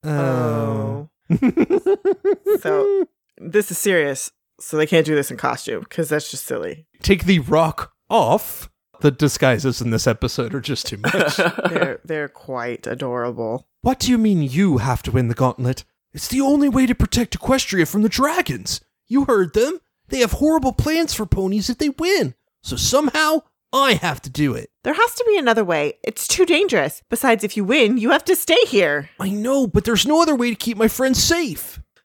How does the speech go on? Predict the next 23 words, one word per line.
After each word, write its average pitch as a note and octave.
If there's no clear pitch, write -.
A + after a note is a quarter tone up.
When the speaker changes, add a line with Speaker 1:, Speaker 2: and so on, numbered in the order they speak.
Speaker 1:
That's G4
really G#4+
sweet. C4
Speaker 2:
I D#3+
know. G2
Speaker 1:
<laughs> E4
Hmm, F4
Spike. -
Well, B3
if B3+
you're B3
going D4+
to G4
stay D4
to C4+
compete, B3
then G3+
we're B3+
staying A#3+
to F#3+
cheer A3
you G#3
on. D#3